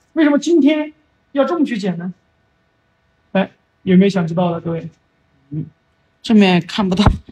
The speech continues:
Speaker 2: 看不到，你们往正面直播间窜一窜哈。
Speaker 1: 哪里看不到？
Speaker 2: 正面一个。
Speaker 1: 为什么看不到？
Speaker 2: 这有时候往这边太过来了，正面都堵住了，看不到。
Speaker 1: 来，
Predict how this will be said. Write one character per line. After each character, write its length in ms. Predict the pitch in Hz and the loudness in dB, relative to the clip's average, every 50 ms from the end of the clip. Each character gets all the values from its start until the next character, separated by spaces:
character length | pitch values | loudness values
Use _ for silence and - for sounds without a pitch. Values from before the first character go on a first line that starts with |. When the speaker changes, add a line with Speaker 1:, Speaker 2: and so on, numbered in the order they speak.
| _ _ _ - | _ _ _ -10
Speaker 2:
看 140 | - 233 214 | -4 -2 0
不 80 | 214 | 2
到， 100 | 214 233 | 2 2
你 100 | 208 180 | 2 2
们 200 | 170 185 202 214 | 2 2 2 2
往 120 | 185 165 156 | 2 0 -2
正 140 | 160 254 | -2 0
面 180 | 233 208 185 180 - | 0 0 0 0 -2
直 100 | - 165 | -4 -4
播 100 | 151 170 | -4 -2
间 220 | 170 165 165 160 | 0 0 -2 -2
窜 320 | 165 - - 185 160 156 156 | -4 -4 -4 -4 -2 -2 -2
一 60 | 151 | -2
窜 260 | - - 165 165 165 | 0 0 2 2 2
哈。 200 | 170 175 180 175 - | 2 0 0 -2 -4
Speaker 1:
哪 140 | 190 190 240 | -6 -6 -4
里 100 | 254 226 | -6 -6
看 160 | - 220 208 | -4 -4 -2
不 60 | 190 | -2
到？ 200 | 180 180 170 170 _ _ _ _ _ | -2 -4 -4 -6 _ _ _ _ _
Speaker 2:
正 140 | - - 180 | -4 -2 0
面 160 | 165 151 143 | 0 2 0
一 120 | 151 156 - | 0 -2 -2
个。 100 | - - - _ _ - | -4 -8 -16 _ _ -6
Speaker 1:
为 80 | 269 262 | -4 -2
什 80 | 226 | -2
么 80 | 208 196 | -2 -2
看 100 | 202 202 | 0 -2
不 80 | 190 | -2
到？ 180 | 180 175 170 170 - _ _ _ | -2 -2 -4 -8 -12 _ _ _
Speaker 2:
这 140 | - - 185 | -8 -4 -2
有 180 | 180 165 151 151 | 0 0 2 2
时 60 | 156 | 0
候 60 | 156 | 0
往 120 | 131 135 135 | 0 0 0
这 80 | 139 | 0
边 140 | 156 147 139 | 0 0 -2
太 140 | 139 - 156 | -2 -4 -4
过 140 | 139 143 147 | 0 0 0
来 120 | 131 117 | 2 2
了， 120 | 113 117 120 | 0 -2 -4
正 180 | - - 131 | -4 -2 0
面 100 | 131 131 | 2 2
都 80 | 127 123 - _ _ _ - | 2 0 -2 _ _ _ -14
堵 120 | 117 110 | -12 -8
住 100 | 107 113 | -6 -6
了， 80 | 113 113 | -6 -6
看 180 | 110 - 117 | -6 -6 -6
不 60 | 110 110 | -6 -6
到。 80 | 113 110 - _ _ _ _ _ _ - - _ _ _ _ _ _ _ _ _ _ _ _ _ _ _ _ _ _ _ _ _ _ _ | -6 -10 -12 _ _ _ _ _ _ -20 -20 _ _ _ _ _ _ _ _ _ _ _ _ _ _ _ _ _ _ _ _ _ _ _
Speaker 1:
来， 260 | - 208 214 226 220 | 0 2 2 2 0